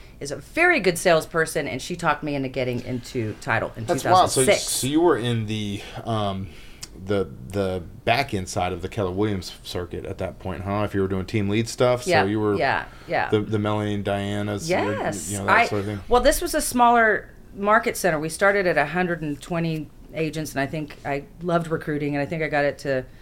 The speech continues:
Speaker 1: almost three hundred or whatever before I left. But, um, yeah, I was, like, the compliance coordinator, the tech guy, the everything. I wore many, many hats. And it was one of the best experiences of my life, though I learned so much.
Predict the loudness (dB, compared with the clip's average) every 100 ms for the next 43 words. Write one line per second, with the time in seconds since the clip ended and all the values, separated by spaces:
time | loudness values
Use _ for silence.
0 | -20 -20 -6 0 0 0 -4 -4 -4 -4
1 | -4 -4 -6 -2 0 0 0 0 0 0
2 | -4 -20 -20 -4 0 2 4 4 4 6
3 | 4 6 4 2 0 0 2 2 2 0
4 | -2 -6 2 4 4 0 2 2 4 2
5 | 2 4 4 2 -2 -2 -4 0 2 2
6 | 0 2 4 4 4 2 0 -2 0 0
7 | 0 0 2 2 0 -2 -2 -2 -2 -2
8 | -2 -2 -2 -2 0 0 0 -4 -12 -14
9 | -16 -18 -18 -2 0 0 0 0 2 4
10 | 4 2 -4 -2 -2 -4 -4 -2 -2 -2
11 | -2 -2 -2 -4 -4 0 2 2 2 0
12 | 0 -10